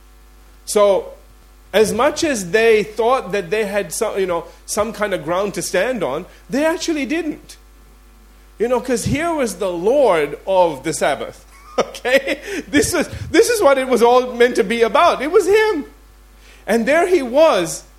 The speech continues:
amongst them. They not only not recognized him, but they also didn't realize that what they were doing now had, was coming against the very thing that was instituted to begin with.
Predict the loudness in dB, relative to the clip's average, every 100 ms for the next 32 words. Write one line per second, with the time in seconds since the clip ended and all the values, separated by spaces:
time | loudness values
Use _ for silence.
0 | -10 -4 0 2 0 -2 -4 -4 -4 -8
1 | -16 -20 -20 -2 0 2 0 -2 -2 -4
2 | -4 -10 -4 0 2 0 0 0 -2 -4
3 | -4 -4 -8 -20 0 0 0 -2 -4 -12
4 | -20 -6 0 0 0 -2 0 -2 -2 0
5 | 2 2 0 0 -4 -8 -6 -2 0 2
6 | 0 0 -2 -2 0 0 2 0 0 0
7 | 0 -2 -10 -20 -12 -2 -2 2 0 2
8 | -2 -2 -2 -2 -2 -2 -6 -2 0 0
9 | -4 -2 0 0 -4 -6 -8 -8 -8 -8
10 | -4 -4 -2 -2 -4 -6 -12